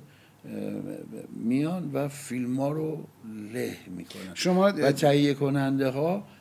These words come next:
Speaker 1: انگیزه‌ای برای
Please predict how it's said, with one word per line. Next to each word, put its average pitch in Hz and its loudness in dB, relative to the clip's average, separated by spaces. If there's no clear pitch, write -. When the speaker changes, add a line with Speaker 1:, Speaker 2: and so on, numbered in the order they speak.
Speaker 1:
انگیزه‌ای 131 2
برای 165 6